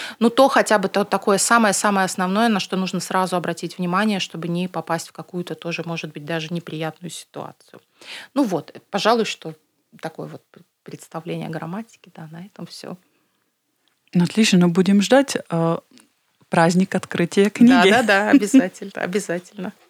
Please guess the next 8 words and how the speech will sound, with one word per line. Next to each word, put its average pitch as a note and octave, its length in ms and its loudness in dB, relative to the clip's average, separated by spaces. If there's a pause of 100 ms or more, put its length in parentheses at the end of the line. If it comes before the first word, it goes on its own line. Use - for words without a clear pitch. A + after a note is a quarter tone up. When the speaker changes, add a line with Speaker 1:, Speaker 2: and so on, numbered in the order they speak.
(500)
Speaker 1:
Э, F3+ 340 -4
на G#3 140 2
этом B3+ 260 2
мы F#3 180 2
заканчиваем F3 600 -2
наш F3 200 -4
сегодняшний F3 480 -4
выпуск. C4 500 -4